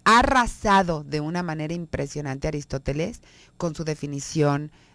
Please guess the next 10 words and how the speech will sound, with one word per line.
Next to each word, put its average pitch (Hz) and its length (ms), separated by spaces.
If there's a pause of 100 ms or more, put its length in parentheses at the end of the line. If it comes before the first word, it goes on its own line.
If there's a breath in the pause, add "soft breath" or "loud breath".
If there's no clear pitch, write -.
de, 143 560
de 139 360
la 139 160
felicidad. 139 680 (520 loud breath)
Y 208 220
él 202 140
decía, 220 560
sí, 233 520
es 170 120
cierto, 156 560